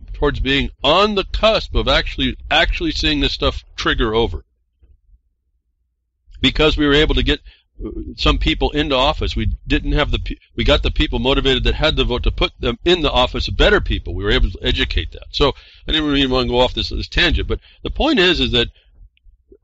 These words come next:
in war you have to do some unsavory things. In this case, we have to remove bad people and put good people in. People like myself then can come along and say, "This is how this is, here, the black, here's your black and white read of how this is supposed to work,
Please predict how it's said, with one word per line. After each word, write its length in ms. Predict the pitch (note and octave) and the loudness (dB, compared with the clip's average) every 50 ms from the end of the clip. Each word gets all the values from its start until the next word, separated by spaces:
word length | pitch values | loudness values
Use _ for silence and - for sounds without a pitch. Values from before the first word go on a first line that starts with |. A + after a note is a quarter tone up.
| _ - - - - | _ -8 -8 -4 2
in 220 | F#3+ F#3 G#3 F#3 | 2 2 2 2
war 340 | D#3 E3+ F#3 G3 G3+ G3+ F#3+ | 2 2 4 6 6 6 4
you 80 | E3 D#3 | 4 2
have 100 | E3 - | 0 0
to 60 | - | 0
do 140 | - D#3+ E3 | 0 0 0
some 160 | D#3 - D3 | 0 0 0
unsavory 460 | C3+ A#2+ - D3 D3 C#3+ A#2 A#2+ A#2 | 0 0 0 0 0 2 2 0 -2
things. 340 | - - D3+ D#3 C3 G2+ F2+ | -2 0 0 0 0 0 -2
In 80 | G#2+ A2 | -2 0
this 160 | E3 A3+ - | 0 0 0
case, 320 | - - D3+ C#3 B2 - | 0 0 0 0 0 0
we 120 | - D4 D#4+ | 0 0 -2
have 120 | C#4+ - - | -2 0 0
to 120 | D3 C3+ | 2 2
remove 480 | C3 B2+ A#2+ B2 C3+ C#3+ D3+ C#3+ B2+ A2+ - _ _ _ _ - | 2 2 2 2 2 2 2 0 0 -4 -10 _ _ _ _ -4
bad 300 | - B2 C3+ D#3+ E3+ - | 0 2 2 2 2 2
people 340 | - - B2 A#2+ - A#2 A2+ | 0 0 0 0 0 -2 -2
and 80 | A2 G2+ | 0 0
put 260 | - B2 A2 - - | 0 0 0 -2 -2
good 220 | - C3+ F3+ G3 F#3 | 0 2 2 2 2
people 360 | - B2 A2 F2+ - F#2 F2+ | 0 0 0 0 -2 -2 -2
in. 180 | F#2 F#2 F2+ - - _ _ _ _ - | -2 -2 -4 -4 -8 _ _ _ _ -6
People 240 | - A2 - G3 | -4 0 2 2
like 140 | F3+ D3+ - - | 2 2 2 2
myself 480 | A2+ G#2 - - F#3+ G#3+ B3+ - - | 2 2 2 2 0 0 0 0 0
then 180 | - A#2+ A2+ A2 | 0 0 0 0
can 160 | - B2+ A2+ | -2 -2 -2
come 200 | - - B2+ A#2+ | -2 0 0 0
along 260 | A#2 A#2 A#2 A2+ A2+ | 0 0 0 0 0
and 80 | A2+ - | 0 -2
say, 120 | - B2 | -2 -2
"This 200 | B2 - C#4+ - | 0 -2 -2 -4
is 100 | B3 - | -4 0
how 140 | - D3 C3 | 2 2 2
this 200 | A#2+ A2+ - - | 2 2 0 0
is, 200 | - - - - - | -2 -2 -4 -8 -10
here, 280 | - - F#3 D4+ A#3 | -6 -2 -2 0 0
the 140 | A2 F#2+ A2+ | 0 0 0
black, 260 | G#2 B2+ D3+ F#3+ F#3+ - - | 2 2 2 2 0 -2 -6
here's 280 | - E3+ G3+ D4 B3+ - | -2 -2 0 0 0 0
your 100 | E3+ C3 | 0 2
black 260 | B2+ C#3 C#3 - - | 2 2 2 2 0
and 100 | F3+ C#3+ | -2 -2
white 240 | C3 A#2+ A#2+ B2 A#2 | 0 0 0 0 -2
read 360 | A2 A#2 A#2 A2 G2 F#2+ - - - - - _ - | -2 -2 -2 -2 -2 -4 -6 -8 -12 -20 -18 _ -4
of 120 | A2 G2+ | -2 -2
how 400 | - - - - F3 F3+ F#3+ F#3+ | -2 -2 -4 0 2 2 4 4
this 180 | F3+ F3 - - | 2 0 -2 -4
is 80 | D3+ | -6
supposed 380 | - - C3+ - F3+ A#3+ G#3+ - | -4 -4 -2 0 0 0 0 0
to 60 | D3+ | 0
work, 200 | C#3 A2+ A#2 A2+ | 2 2 0 0